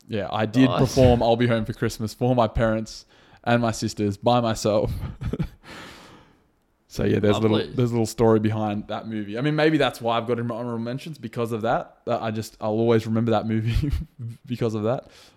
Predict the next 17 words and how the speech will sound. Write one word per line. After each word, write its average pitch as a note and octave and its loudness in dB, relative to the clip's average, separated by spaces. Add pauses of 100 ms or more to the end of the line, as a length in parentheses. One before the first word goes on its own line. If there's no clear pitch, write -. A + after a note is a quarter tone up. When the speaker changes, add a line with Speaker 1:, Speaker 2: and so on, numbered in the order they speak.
(180)
Speaker 1:
But, G#2 -4
uh, G2+ 0
yeah, G#2 0
that's, - -4
that's - -4
one, G#2 -2
uh, F2+ -6 (100)
of G#2+ -6
my G2+ -6
honorable G2 -10
mentions. G2 -10
Um, G#2 -8 (420)
I've A#2 -4
also C3+ 0
got B2+ 4
in B2 0
there, A#2+ 0